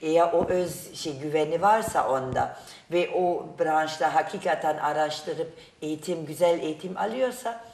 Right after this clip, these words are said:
o kendini zaten fark ettiriyor.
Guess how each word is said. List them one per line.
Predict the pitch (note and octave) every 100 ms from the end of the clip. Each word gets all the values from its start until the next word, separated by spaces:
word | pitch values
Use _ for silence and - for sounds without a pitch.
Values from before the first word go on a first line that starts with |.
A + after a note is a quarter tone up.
| - - - -
o | -
kendini | - G#3+ G3 G#3 G#3+
zaten | F3+ F3+ F3+ F3+
fark | E3+ E3 D#3 -
ettiriyor. | C#3+ - B2+ B2 A2